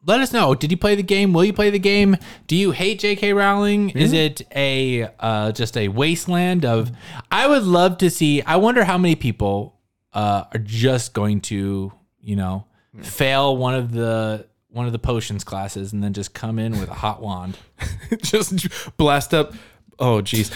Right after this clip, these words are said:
Speaker 2: Okay, so I already told you, like,
Speaker 1: Hogwarts
Speaker 2: the most
Speaker 1: has a
Speaker 2: ex-
Speaker 1: wand problem.
Speaker 2: most ex-, <laughs> the most ex-, we're not gonna get into that.
Speaker 1: <laughs>
Speaker 2: I already told you, I told you the part that I was excited about. First thing I would do in the Wizarding World, go find out where Hermione is,
Speaker 1: Yeah,
Speaker 2: hang
Speaker 1: check
Speaker 2: out
Speaker 1: it
Speaker 2: with
Speaker 1: out.
Speaker 2: her. Exactly.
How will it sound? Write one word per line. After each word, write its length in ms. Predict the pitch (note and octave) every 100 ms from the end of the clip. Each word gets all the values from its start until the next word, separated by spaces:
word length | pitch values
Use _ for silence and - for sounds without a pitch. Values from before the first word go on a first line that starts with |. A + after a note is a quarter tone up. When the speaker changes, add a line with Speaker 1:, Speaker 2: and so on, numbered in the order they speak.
| -
Speaker 2:
Okay, 180 | - F3+
so 140 | D3 G#3
I 180 | C4+
already 200 | D#4 A#3+
told 260 | G#3+ G#3 F#3
you, 180 | F#3 D#3+
like, 300 | A2 C#3+ -
Speaker 1:
Hogwarts 80 | F#3
Speaker 2:
the 80 | G#3
most 80 | A3
Speaker 1:
has 40 | B2
a 20 |
Speaker 2:
ex- 100 | G#2
Speaker 1:
wand 180 | G#2+ G2+
problem. 300 | F#2 D#2+ F#2
Speaker 2:
most 220 | E3+ G3
ex-, 140 | F3 E3 - - -
<laughs> 220 | - -
the 720 | A3+ - - - - - F3+ -
most 160 | G#3 D#3+
ex-, 140 | D3+ -
we're 100 | D#3
not 100 | C#3+
gonna 140 | A#2+
get 120 | G#2+ F#2+
into 140 | F2+
that. 140 | - - - - D#3 E3 C#3
Speaker 1:
<laughs> 20 |
Speaker 2:
I 160 | E3+ A3+
already 200 | A3+ G#3
told 260 | G3 F3+ D3+
you, 360 | D#3+ C#3+ B2+ -
I 140 | E3+ G3+
told 280 | F#3+ D#3+
you 120 | D3+ D3
the 100 | B2
part 200 | C3+ B2
that 100 | G#2+
I 100 | C3+
was 120 | B2+
excited 280 | A#2+ B2 A#2
about. 320 | G#2 G#2 - - - -
First 320 | - F#3+ F3+
thing 140 | F3+
I 80 | E3
would 160 | D3 C#3
do 120 | C3+
in 80 | B2+
the 60 | B2
Wizarding 340 | B2 A#2 A2+
World, 260 | A2+ A2 - -
go 180 | - D3+
find 260 | C3 C3+ B2+
out 100 | B2
where 180 | B2 G#2+
Hermione 400 | A#2+ G#2+ G#2+ G2+
is, 120 | G#2
Speaker 1:
Yeah, 120 | G2+
Speaker 2:
hang 160 | B2+ C3
Speaker 1:
check 80 | A#2+
Speaker 2:
out 60 |
Speaker 1:
it 20 |
Speaker 2:
with 120 | G#2+ A2
Speaker 1:
out. 40 |
Speaker 2:
her. 100 | F2+ -
Exactly. 420 | C3+ C3 A#2 G2+